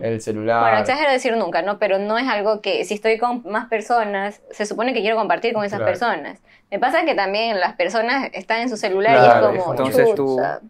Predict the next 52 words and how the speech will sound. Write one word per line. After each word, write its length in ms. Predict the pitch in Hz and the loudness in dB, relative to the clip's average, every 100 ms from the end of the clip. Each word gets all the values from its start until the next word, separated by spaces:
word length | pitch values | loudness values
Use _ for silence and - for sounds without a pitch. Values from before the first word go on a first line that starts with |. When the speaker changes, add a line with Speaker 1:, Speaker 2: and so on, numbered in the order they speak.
| _ - - - | _ -20 -16 0
Speaker 2:
Pero 140 | 254 | 4
Speaker 3:
no 60 | 262 | 6
te 40 | |
Speaker 2:
igual 120 | 320 330 | 6 6
Speaker 3:
veas 120 | 320 | 2
Speaker 2:
no 60 | |
quiero 180 | 311 302 | 2 4
Speaker 3:
solo. 100 | 277 | 6
Speaker 2:
agarrarlo, 460 | 226 277 262 185 185 | 4 4 2 2 0
porque 220 | 202 202 | -2 0
digo, 400 | 226 240 196 - - | 2 4 2 0 -10
quisiera 440 | - 254 269 294 330 | -2 0 4 2 4
que... 500 | 247 185 165 - - _ _ _ _ | 2 4 2 -2 -8 _ _ _ _
Sí, 260 | 220 285 - | -2 0 2
o 40 | |
sea, 120 | 269 277 | 0 0
si 80 | 254 | 2
yo 120 | 294 | 4
lo 80 | 226 | 4
hago, 320 | 226 220 - | 6 4 2
caí 320 | 233 220 254 180 | 2 4 2 0
ya 220 | 180 170 | 0 0
en 80 | 175 | 0
lo 60 | 190 | 0
mismo, 340 | 247 214 76 | 0 -2 -8
¿no? 100 | - - - | -10 -12 -12
Quisiera 400 | - 214 240 294 | -6 -2 2 2
que 80 | 277 | 0
se 80 | 269 | 0
den 180 | 208 220 | 0 2
cuenta 260 | 262 262 226 | 2 2 0
que 80 | 143 | -2
estoy 260 | - 208 | -2 0
ahí 300 | 202 208 208 | 2 2 0
sin 160 | 214 185 | -4 -4
Speaker 1:
Claro. 160 | 180 | 0
Speaker 2:
agarrar 200 | 175 170 | 2 2
mi 80 | 165 | -2
celular 380 | 202 - 135 127 | -6 -2 0 0
y 80 | - | -4
que 280 | - - - - | -10 -10 -10 -6
quiero 200 | 202 220 | 0 2
compartir 420 | 202 175 180 180 - | 2 0 -2 -6 -2
con 180 | 170 185 | -2 0
ellos. 320 | 151 147 - | -4 -8 -12
Speaker 1:
Sí, 160 | 131 117 117 | -14 -12 -8
pero 200 | 151 147 | -4 -2
yo 140 | 156 202 | 0 -2
creo 160 | 240 | -2
que 280 | 208 175 190 | -2 -2 -2
eso 300 | 190 214 202 180 | -4 -2 -2 -2
son 320 | 196 196 | -6 -6